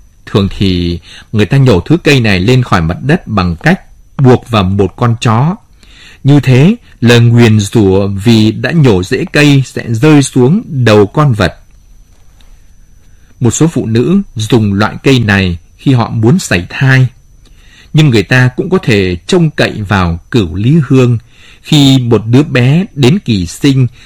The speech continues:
cần được thúc ra ngoài thật nhanh, vì cả tính mạng của đứa bé lẫn người sắp làm mẹ. Saira dồn đống phân bồ câu lại, nhóm một đống lửa,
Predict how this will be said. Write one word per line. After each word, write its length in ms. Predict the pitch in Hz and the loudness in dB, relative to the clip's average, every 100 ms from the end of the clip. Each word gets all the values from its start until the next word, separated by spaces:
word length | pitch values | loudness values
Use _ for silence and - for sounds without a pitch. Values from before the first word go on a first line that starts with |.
| - - | -20 -4
cần 180 | 135 120 | 0 2
được 200 | 113 - | 0 -2
thúc 220 | 233 - | -6 -4
ra 180 | - 160 | -2 0
ngoài 380 | 123 104 98 95 | 2 0 0 -2
thật 220 | - - | -4 -4
nhanh, 400 | 127 165 175 165 - _ - - - - | 0 2 2 2 -2 _ -20 -20 -14 -6
vì 420 | 104 101 95 92 - | -2 0 0 -2 -4
cả 200 | 104 87 - | -2 -2 -2
tính 340 | 131 180 214 123 | 0 0 0 -2
mạng 300 | 98 - 101 | -2 -6 -10
của 100 | - | -6
đứa 160 | 104 139 | 0 0
bé 360 | 147 131 165 175 131 | 0 0 0 0 -2
lẫn 240 | 190 185 | -2 -2
người 320 | 113 95 87 - | -2 -2 -2 -6
sắp 260 | - - | -6 -4
làm 260 | 104 85 76 | -4 -4 -4
mẹ. 220 | 78 - - - _ _ _ - _ _ - - - _ _ _ _ - - _ _ _ - | -8 -10 -18 -20 _ _ _ -20 _ _ -20 -20 -20 _ _ _ _ -20 -20 _ _ _ -10
Saira 640 | - 151 131 131 127 113 - - | -2 0 2 2 2 -2 -6 -10
dồn 420 | 101 123 107 104 | -2 0 2 2
đống 160 | 120 | -2
phân 220 | 208 151 117 | 0 -2 -2
bồ 80 | |
câu 220 | 90 139 127 | -2 -2 0
lại, 300 | 90 - - - - | -2 -4 -12 -20 -14
nhóm 420 | 110 113 113 175 208 | -4 0 0 0 -2
một 160 | 113 | -2
đống 240 | 117 131 214 | -2 -2 0
lửa, 380 | 110 85 76 | -2 -4 -8